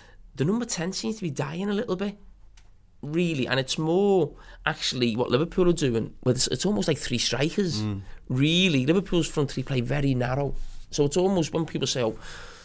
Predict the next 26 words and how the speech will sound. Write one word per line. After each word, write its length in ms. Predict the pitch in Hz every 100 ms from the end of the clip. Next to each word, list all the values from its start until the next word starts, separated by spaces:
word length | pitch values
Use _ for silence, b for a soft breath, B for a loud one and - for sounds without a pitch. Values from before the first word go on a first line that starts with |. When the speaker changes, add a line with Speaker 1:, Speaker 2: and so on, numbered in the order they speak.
| B B - -
Speaker 1:
Liverpool 300 | 127 123 120
play 120 | 110
four 240 | - 110
three 220 | 107 110
three," 340 | 107 - 143 139
or 180 | 113 110
they've 180 | 120
only 160 | 120 117
got, 200 | 110 113 - -
you 80 | 135
know, 100 | 131
we've 120 | - - -
only 140 | 123 120
got 140 | 110
one 180 | 113 113
up 100 | 110
front. 460 | - 131 143 139 135
It's, 140 | 127
it's 240 | - -
not. 260 | 165 151 - B B B
Liverpool 320 | 156 196 202
play 160 | - 160
with 120 | 131
three 140 | - 117
strikers, 520 | - - - 113 -
really. 380 | 117 110 -